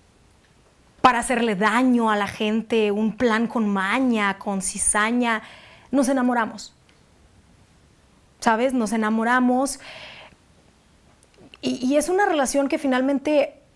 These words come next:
es tan sólida al día de hoy, es tan bonita, es tan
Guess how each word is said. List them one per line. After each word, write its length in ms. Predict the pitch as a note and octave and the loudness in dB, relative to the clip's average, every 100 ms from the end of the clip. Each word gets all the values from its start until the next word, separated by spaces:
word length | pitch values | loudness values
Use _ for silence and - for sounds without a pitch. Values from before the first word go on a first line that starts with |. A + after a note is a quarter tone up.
| - - | -20 -2
es 220 | C4 B3 - _ _ | 0 0 -6 _ _
tan 240 | - C#4 D#4 | 2 2 4
sólida 540 | D4+ C4+ B3+ B3 C4 F#4+ | 4 4 4 4 4 2
al 160 | - A3 | 0 2
día 220 | A3+ B3 | 2 4
de 100 | B3 A3 | 4 4
hoy, 300 | G#3 G#3 A3 | 4 2 2
es 160 | G#3 | -2
tan 440 | - A3 A3 A#3+ G#3+ | 0 2 2 0 0
bonita, 680 | A3 A#3+ B3+ B3+ A3+ G#3+ | 0 2 0 0 2 2
es 220 | G#3 - | 0 -2
tan 480 | A3+ A3 A#3 B3+ C4+ | 0 2 2 0 0